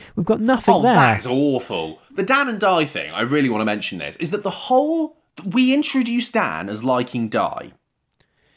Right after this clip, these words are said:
Speaker 2: So surely that's your crux of the thing, is that Dan needs to become a better person,
Speaker 1: Yeah.
Speaker 2: blah, blah, blah, to get Di.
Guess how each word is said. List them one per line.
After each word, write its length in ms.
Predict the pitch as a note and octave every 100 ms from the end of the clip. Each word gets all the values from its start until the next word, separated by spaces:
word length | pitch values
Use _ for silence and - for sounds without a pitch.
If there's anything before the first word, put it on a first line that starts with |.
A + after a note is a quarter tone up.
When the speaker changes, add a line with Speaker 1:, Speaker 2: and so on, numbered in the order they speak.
| _ _
Speaker 2:
So 160 | - A3+
surely 880 | G#3 - F#4 F4+ E4+ C3+ D2+ D#2+ - -
that's 320 | G3 F#3+ -
your 100 | E3+
crux 420 | - - G2 - -
of 100 | G2
the 80 |
thing, 340 | G#2+ G2+ D2 - - -
is 160 | D#3 C3
that 220 | D3 -
Dan 280 | E3 F#3 G#3+
needs 220 | F3+ E3
to 60 | D#3
become 260 | D3 D3
a 40 | B2
better 360 | - F3+ F#3
person, 880 | - - G3+ E3+ - - C2 F2+ E3+ _ _ _ _ _ _ _ _ _ _ _ -
Speaker 1:
Yeah. 200 | G#3+ D3
Speaker 2:
blah, 160 | D3+
blah, 100 | C3+
blah, 280 | A#2+ A#2+ A2+ - -
to 120 | C#3
get 420 | C#3 C#3+ - -
Di. 340 | C#3+ A#2 C#2+